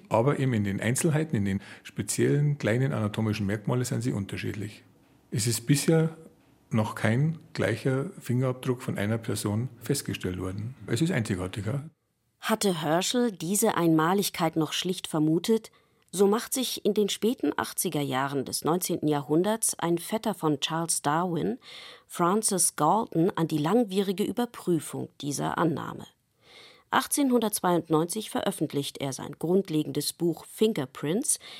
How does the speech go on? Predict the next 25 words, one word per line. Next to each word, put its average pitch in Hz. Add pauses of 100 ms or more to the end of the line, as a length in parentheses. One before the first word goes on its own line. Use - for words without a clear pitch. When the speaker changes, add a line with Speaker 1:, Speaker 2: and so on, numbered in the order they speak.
(140)
Speaker 2:
in 190
dem 269
er -
die 220
Frage 185
nach 180
der 190
Einmaligkeit 147
der 143
Fingerabdrücke 156
mit 233
Ja 135
beantwortet. - (880)
Gleiches 262
sieht 233
er 240
für 226
das 226
zweite 240
Axiom, - (260)
die 165
Unveränderlichkeit 147 (120)
des 135
menschlichen 147
Fingerabdrucks. -